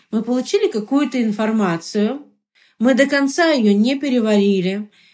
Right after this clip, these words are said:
мы её не усвоили на сто процентов, мы взяли какую-то крутую идею, мы взяли какую-то крутую технику, например, и всё, казалось бы, ты возьми и примени её на сто процентов. Эм,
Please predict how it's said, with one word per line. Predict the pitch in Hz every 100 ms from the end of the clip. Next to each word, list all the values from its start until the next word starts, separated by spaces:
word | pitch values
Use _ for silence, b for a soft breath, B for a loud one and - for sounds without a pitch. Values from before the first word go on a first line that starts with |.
| b
мы | 208 269
её | 262 233 311
не | 262 254
усвоили | 262 247 240 269 302 254
на | 214
сто | 214 277
процентов, | 262 233 226 233 214 202 190
мы | 202
взяли | 214 311 330
какую-то | 226 - 302 320 220
крутую | 208 208 240 262 254
идею, | 202 180 196 165 147 b b b b -
мы | 220 269 247
взяли | 196 214 311
какую-то | 330 214 285 247
крутую | 214 226 226 302 240
технику, | - 226 214 190 175 175
например, | 175 180 185 170 156 - b b b b
и | 247 269 277 214 - _ _
всё, | - - - 330 254 160 -
казалось | 240 247 349 370 214
бы, | 196 196 190 b
ты | 247
возьми | 262 269 277 339 453 -
и | 240
примени | 254 247 269 330
её | 392
на | 262
сто | 240 - 269
процентов. | 247 240 - 226 185 151 - b b b b
Эм, | 196 208 180